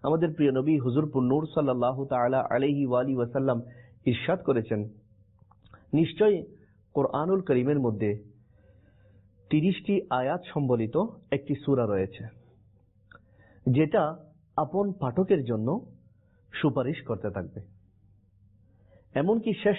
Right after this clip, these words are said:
পর্যন্ত ওই পাঠকের জন্য সুপারিশ করা হবে, এমনকি শেষ পর্যন্ত ওই পাঠককে ক্ষমা করে দেওয়া হবে। সুবহানাল্লাহ। এরপর আমার প্রিয় নবী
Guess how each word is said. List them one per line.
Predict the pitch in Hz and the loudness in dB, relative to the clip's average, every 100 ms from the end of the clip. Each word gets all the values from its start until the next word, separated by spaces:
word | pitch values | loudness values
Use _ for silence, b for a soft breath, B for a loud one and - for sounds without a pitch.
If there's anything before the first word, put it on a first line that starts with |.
| - | 0
পর্যন্ত | 190 165 135 110 104 - - _ _ _ _ _ _ _ _ _ _ _ _ _ _ _ - | -2 0 -2 -4 -6 -8 -20 _ _ _ _ _ _ _ _ _ _ _ _ _ _ _ 0
ওই | 185 220 - | 0 0 -2
পাঠকের | 123 120 170 175 180 | -4 0 0 2 0
জন্য | 139 139 131 165 - | 2 0 2 0 -2
সুপারিশ | 143 151 139 | -2 -2 -2
করা | - 135 | 0 0
হবে, | 151 151 | 2 2
এমনকি | 139 160 160 | 2 0 -2
শেষ | - 160 - | 0 -2 0
পর্যন্ত | 160 131 135 123 196 269 - _ _ _ _ _ - | -2 2 0 2 -2 -2 -14 _ _ _ _ _ 0
ওই | 180 | 0
পাঠককে | 180 123 143 - 143 | 0 -4 -4 -6 -8
ক্ষমা | - 127 | -2 -2
করে | 110 113 104 | 0 -2 -2
দেওয়া | 90 90 | -2 -2
হবে। | 90 78 - _ _ _ _ - - | -4 -10 -12 _ _ _ _ -20 -8
সুবহানাল্লাহ। | 139 117 117 107 98 95 95 - _ _ _ - | -2 -2 -2 -4 -4 -8 -10 -16 _ _ _ 0
এরপর | 185 202 175 247 - - _ _ _ | 0 2 0 0 -6 -20 _ _ _
আমার | - 160 | -4 -4
প্রিয় | - 147 | 0 0
নবী | 135 175 | 2 0